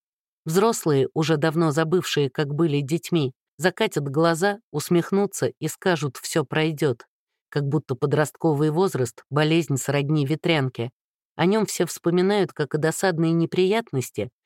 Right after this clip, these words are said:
но совершенно забывают, насколько болезненно переживали его в свое время.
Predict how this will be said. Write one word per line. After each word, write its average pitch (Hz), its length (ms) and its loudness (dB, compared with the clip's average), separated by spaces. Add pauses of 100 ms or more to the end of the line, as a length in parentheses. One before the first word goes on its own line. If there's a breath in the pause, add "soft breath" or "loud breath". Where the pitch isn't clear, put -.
(180)
но 175 160 2
совершенно 160 680 0
забывают, 151 800 -2
насколько 143 560 -2
болезненно 147 760 0
переживали 139 680 0
его 123 260 0
в - 100 -12
свое 135 400 0
время. 123 460 0